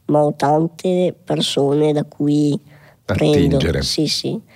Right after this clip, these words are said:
Speaker 1: faccio ispirare, magari chiedo anche consiglio, anche se un po' a volte faccio fatica a chiedere
Speaker 2: <laughs>
Speaker 1: in questo senso. Però appunto
Speaker 2: Fai fatica perché sei orgoglioso?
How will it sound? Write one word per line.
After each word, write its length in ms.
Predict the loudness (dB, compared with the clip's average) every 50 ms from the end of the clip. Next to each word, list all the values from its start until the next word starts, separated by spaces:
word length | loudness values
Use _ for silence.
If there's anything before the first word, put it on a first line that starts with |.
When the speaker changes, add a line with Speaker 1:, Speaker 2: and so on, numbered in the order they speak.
| -20 -20 -20 -20 _ _ _
Speaker 1:
faccio 320 | -4 -2 -2 -2 0 0
ispirare, 540 | -2 -2 -2 -2 0 0 0 0 0 0 0
magari 340 | 0 0 0 0 0 0 -2
chiedo 300 | -2 -2 -2 0 2 0
anche 180 | 0 0 -2 -2
consiglio, 800 | 0 -2 -2 -2 -4 -4 -4 -4 -4 -4 -6 -6 -8 -10 -12 _
anche 380 | -10 -10 -8 -6 -6 -6 -8 -8 -10 _ _ _ _ _ _ _ _
se 140 | -10 -6 -6
un 80 | -4 -2
po' 160 | 0 0 2
a 20 |
volte 320 | 2 2 0 -2 -2 -4 -4
faccio 260 | -4 -4 -4 -4 -4
fatica 640 | -4 -4 -6 -4 -4 -4 -4 -4 -4 -4 -2 -2 -2
a 60 | -2
chiedere 400 | -2 -2 0 0 2 2 2 2
Speaker 2:
<laughs> 0 |
Speaker 1:
in 140 | 0 0 0
questo 300 | 0 0 0 0 -2 -4
senso. 600 | -2 -2 -2 -2 -2 -2 -4 -4 -6 -8 -10 -10 -12 _ _ -12 -10 -10 -10 -12 -16 -20 -20 -20 -20 _ _ _ _
Però 220 | -6 -2 -2 -2
appunto 840 | -2 -4 -6 -6 -6 -4 -4 -4 -4 -4 -2 -2 -4 -4 -6 -6 -4
Speaker 2:
Fai 160 | -2 -2 0
fatica 440 | 0 -2 -4 -2 -4 -2 0 0 0
perché 180 | 0 0 0 -2
sei 180 | -2 -2 0 0
orgoglioso? 1000 | 0 0 0 -2 -2 0 0 0 0 0 0 0 0 0 0 0 -2 -4 -6